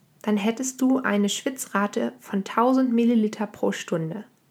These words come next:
Wenn du fünfhundert Gramm weniger wiegst, dann hättest du eine Schwitzrate von fünfhundert Millilitern pro Stunde und so weiter. Ähm, was ich mache, ich verlinke dir in der Infobox noch so einen Kalkulator.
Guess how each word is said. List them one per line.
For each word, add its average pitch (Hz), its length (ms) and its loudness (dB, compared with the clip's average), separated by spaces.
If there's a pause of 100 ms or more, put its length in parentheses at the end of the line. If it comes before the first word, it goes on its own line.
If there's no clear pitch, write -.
(640)
Wenn 208 180 2
du 196 160 2
fünfhundert 302 500 0
Gramm 247 220 -2
weniger 233 400 0
wiegst, 226 300 -4
dann 202 180 2
hättest 202 340 -2
du 202 80 0
eine 190 140 0
Schwitzrate 190 500 -4
von 190 220 0
fünfhundert 190 560 2
Millilitern 170 600 -2
pro - 400 -4
Stunde 170 420 -6
und - 160 -8
so 185 100 -10
weiter. - 300 -12 (1400)
Ähm, 208 320 2
was 214 140 2
ich 226 120 -6
mache, 285 240 2
ich 262 140 -2
verlinke 240 300 2
dir 214 120 4
in 202 80 4
der - 100 2
Infobox 254 540 0
noch 226 140 -2
so 214 80 -4
einen 196 160 0
Kalkulator. 208 920 -2